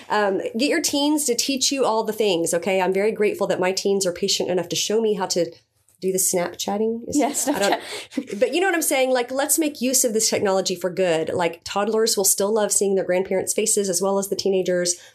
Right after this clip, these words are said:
Speaker 1: You gotta encourage them to make a few more phone calls, but it will work, okay?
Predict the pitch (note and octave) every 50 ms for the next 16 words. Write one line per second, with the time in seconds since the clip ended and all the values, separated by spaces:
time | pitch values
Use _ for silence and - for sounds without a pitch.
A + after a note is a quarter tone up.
0 | _ _ _ - A#3 A3+ B3 A3+ A3 G3 F#3+ F#3+ - - F#3+ G3 G3 F#3+ F#3 -
1 | F#3+ F#3+ F#3+ F#3 F#3+ F3+ F3+ F#3 - - F#3 F#3 F3+ F3+ - F3+ F3+ F3 F3+ F3+
2 | F3 F#3 F3+ - G3 - - - _ _ _ _ _ - G3+ - - F#3+ G3+ G#3
3 | G#3+ G#3 C#4 - - - - - - - F#3+ G3 G3+ G#3+ D#4 D#4